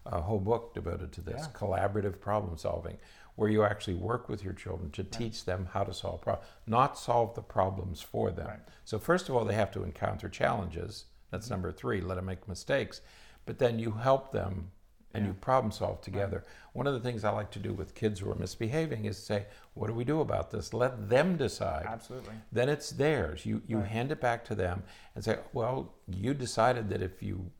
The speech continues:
Speaker 1: if you broke this rule, if you, if you made this mistake, that this would be your consequence."
Speaker 2: Right.
Speaker 1: That, that's theirs. Then,
Speaker 2: Right.
Speaker 1: then they own that.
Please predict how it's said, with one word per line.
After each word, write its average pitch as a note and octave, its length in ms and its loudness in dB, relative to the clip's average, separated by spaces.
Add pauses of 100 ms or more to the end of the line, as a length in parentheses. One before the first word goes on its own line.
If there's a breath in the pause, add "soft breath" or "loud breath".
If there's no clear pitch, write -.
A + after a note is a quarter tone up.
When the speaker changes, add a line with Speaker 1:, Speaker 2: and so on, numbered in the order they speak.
Speaker 1:
if - 180 -6
you F#2+ 80 -4
broke G#2+ 320 4
this G#2+ 280 -6
rule, G2+ 260 0
if - 140 -8
you, F2+ 160 -8 (280 loud breath)
if - 140 -10
you G2+ 80 -2
made A2 220 0
this G#2+ 180 -2
mistake, G#2+ 480 2 (380 loud breath)
that G2 160 -4
this A2 200 4
would G2 140 0
be G2+ 100 0
your F#2+ 160 -2
consequence." A#2+ 800 -4
Speaker 2:
Right. - 60 -20 (360 soft breath)
Speaker 1:
That, - 200 -6
that's C#3+ 280 2
theirs. A2 380 2
Then, A#2 200 -2
Speaker 2:
Right. A2 80 -4
Speaker 1:
then A2 260 2
they A#2+ 300 4
own A2+ 300 -2
that. - 320 -10